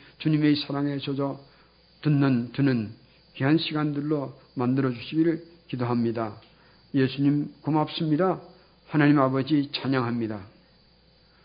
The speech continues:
예수님의 이름으로 기도 드리옵나이다.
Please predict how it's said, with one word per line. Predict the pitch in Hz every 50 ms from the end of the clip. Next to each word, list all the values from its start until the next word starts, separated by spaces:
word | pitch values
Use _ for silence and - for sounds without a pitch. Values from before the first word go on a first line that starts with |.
| _ _ _ _ _ _ -
예수님의 | 135 139 135 135 139 156 156 156 156 160 156 156 165 185
이름으로 | 170 151 156 151 151 156 175 190 180 170 - - - - - - _
기도 | - 135 135 139 127 127 131 127 -
드리옵나이다. | - 127 127 127 131 135 135 127 120 117 117 117 127 131 131 110